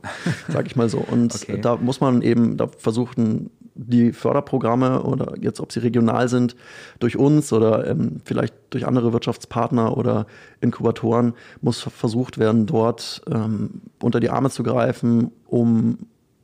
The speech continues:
Speaker 2: wenn denn gewollt natürlich, ich will nicht <laughs> sagen, dass das jeder annehmen muss, äh, im Gegenteil, aber, ähm, wenn denn notwendig, muss da Nachwuchs die Chance haben, sich auszubauen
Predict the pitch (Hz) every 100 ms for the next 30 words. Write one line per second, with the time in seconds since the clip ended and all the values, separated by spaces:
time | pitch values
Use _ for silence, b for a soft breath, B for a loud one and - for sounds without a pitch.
0 | - 139 123 113 113 110 117 113 113 117
1 | 123 - - - - 120 - 508 - -
2 | - 139 - 127 - 117 - 123 117 117
3 | 127 - B B B B - 123 123 117
4 | 127 127 131 113 127 120 117 113 123 -
5 | - 120 139 - 123 120 127 120 113 123
6 | 120 135 135 117 117 110 - - _ _
7 | _ _ _ _ _ _ _ _ - 117
8 | 113 113 - - - - 139 139 - -
9 | - - 135 123 120 - - - _ -
10 | 113 104 117 113 113 110 - - 120 110
11 | - 120 127 123 123 120 120